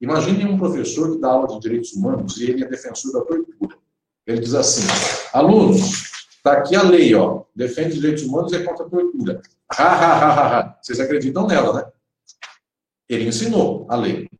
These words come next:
Só que a piadinha que ele fez no final e a perguntinha que ele fez no final, ele educou para o exato oposto do que, daquilo que a internalidade formal o obrigou a ensinar.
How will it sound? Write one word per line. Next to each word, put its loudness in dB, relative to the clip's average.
Só -4
que -2
a 0
piadinha 2
que -4
ele -2
fez 0
no -6
final -8
e -4
a 0
perguntinha -4
que -8
ele -10
fez -8
no -20
final, -2
ele -4
educou 2
para 2
o 2
exato 0
oposto -2
do -4
que, -16
daquilo -4
que -4
a -2
internalidade 0
formal 4
o -2
obrigou 2
a 2
ensinar. -6